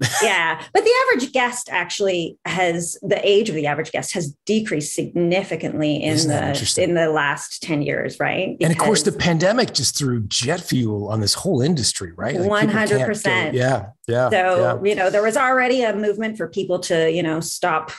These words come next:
Speaker 2: working their, their office jobs and go remote. And, and yeah, that just happened tenfold more frequently in the pandemic.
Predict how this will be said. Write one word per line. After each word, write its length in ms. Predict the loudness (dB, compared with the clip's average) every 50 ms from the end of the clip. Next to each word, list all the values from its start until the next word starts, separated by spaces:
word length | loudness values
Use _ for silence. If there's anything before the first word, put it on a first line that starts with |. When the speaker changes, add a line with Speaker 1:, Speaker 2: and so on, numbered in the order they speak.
| -10
Speaker 2:
working 500 | -6 -4 0 0 0 0 0 -2 -2 0
their, 460 | 0 0 0 0 2 2 2 0 -2 -4
their 460 | -8 -8 -4 -2 -2 0 0 -2 -2 -2
office 300 | -2 -2 0 -2 -4 -4
jobs 400 | -2 -2 0 0 0 -2 -4 -4
and 160 | -4 -4 -2
go 120 | 0 0
remote. 480 | 0 0 0 0 0 0 2 2 2 2
And, 220 | 0 0 -2 -4 -4
and 280 | -6 -6 -4 -4 -2
yeah, 180 | -2 -2 -2 -2
that 220 | -2 -2 -2 -2
just 160 | -4 -6 -6 -6
happened 220 | -6 -6 -4 -4 -4 -4 -2 -2 -4 -6 -8 -10 -12 -8
tenfold 480 | -4 -2 -2 -2 -2 -2 -2 -2 -2
more 180 | -2 -2 -2 -4
frequently 580 | -4 -8 -8 -6 -6 -6 -4 -4 -4 -4 -2
in 120 | -2 -2 -2
the 80 | -2
pandemic. 460 | -2 -4 -4 -4 -4 -4 -4 -6 -8